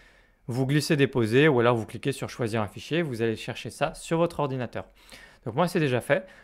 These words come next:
Tout ce que j'ai à faire maintenant, c'est de les activer. Je crois qu'elles étaient déjà activées. Et vous allez devoir ensuite, euh, activer la licence. Donc, euh, là, vous cliquez juste sur le petit bouton activer.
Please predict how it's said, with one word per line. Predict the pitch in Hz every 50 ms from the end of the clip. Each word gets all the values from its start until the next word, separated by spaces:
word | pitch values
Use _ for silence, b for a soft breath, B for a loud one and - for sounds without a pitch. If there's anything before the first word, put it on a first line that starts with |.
| B B -
Tout | - 139
ce | -
que | -
j'ai | 156 139 147
à | 135
faire | - - 156 151
maintenant, | 139 127 - - 151 151 147
c'est | - - 135
de | 113 113
les | 113 107 104 104
activer. | 131 143 143 - - - - 139 123 113 131 139 143 147 135
Je | 110
crois | - - 127 -
qu'elles | - 113 98 101
étaient | 98 - 117 101
déjà | 110 107 113 127
activées. | 117 - - - 98 101 127 165 185
Et | 170
vous | 120 107 101
allez | 120 117 113
devoir | 117 107 110 127 131 117
ensuite, | 113 - - - 151 151 - b b b b b b b b b _ 117
euh, | 107 101 101 98 98 101 - -
activer | - 127 - - - - 131 113 131 143
la | 120 110 104
licence. | 107 135 139 - - 131 135 151 135 110
Donc, | 107 104 101 - - -
euh, | 101 101
là, | 98 104 120 135
vous | 123 107
cliquez | - - - - 110
juste | 98 120 127 -
sur | 143 123
le | 107
petit | - - - 117
bouton | 117 110 - 120 110
activer. | 107 107 - - 123 107 139